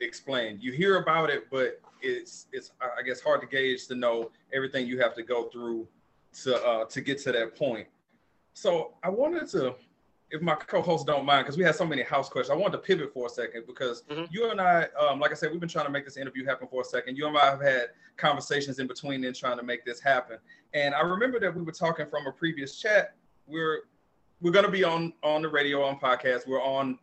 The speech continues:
Speaker 1: YouTube now, but we talked about you, you used to dabble in radio yourself. So, uh,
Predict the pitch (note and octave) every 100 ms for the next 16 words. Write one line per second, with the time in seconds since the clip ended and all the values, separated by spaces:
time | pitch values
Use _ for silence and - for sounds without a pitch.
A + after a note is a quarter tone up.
0 | _ B2 C#3+ C#3+ C#3 B2+ C3 D3+ D3+ C#3+
1 | C3 - _ _ _ G#3 C4+ B3+ A3+ G3
2 | G3+ G#3 C4+ B3 B3 C4+ A3 G3 G#3+ G#3+
3 | G3+ F#3+ G#3+ A3 G#3 G3+ G3+ B3+ C#4 D#3+
4 | C#3 - F3 E3+ - - _ - F3+